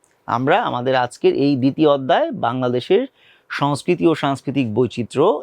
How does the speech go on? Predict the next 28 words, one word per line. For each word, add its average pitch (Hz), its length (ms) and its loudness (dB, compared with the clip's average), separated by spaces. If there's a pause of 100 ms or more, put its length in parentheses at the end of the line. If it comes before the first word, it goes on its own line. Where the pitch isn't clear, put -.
(120)
এই 143 160 2
অধ্যায় 123 320 -2
থেকে 175 400 0 (120)
পাঠ 117 300 0 (340)
এক, 156 300 2 (540)
বাংলাদেশের 143 840 2 (360)
সাংস্কৃতিক 160 640 -2
বৈচিত্র্যের 156 580 2
ধারণা। 104 380 -8
আমাদের 123 320 -2
যে 135 100 0
সাংস্কৃতিক 127 560 -4
বৈচিত্র্য 135 460 0
আছে, 185 380 0 (320)
আমরা 117 180 -2
একটা 107 200 -4
সংস্কৃতিতে 165 640 -2
বসবাস 139 440 -2
করি, 156 360 0 (160)
করলেও 147 420 2
এটার 139 260 -6
মধ্যে 151 300 -4 (160)
বিভিন্ন 220 380 0
রং 156 300 2
আছে, - 320 -10 (540)
বিভিন্ন 151 440 0
ধরন 170 360 0
আছে, 123 280 -10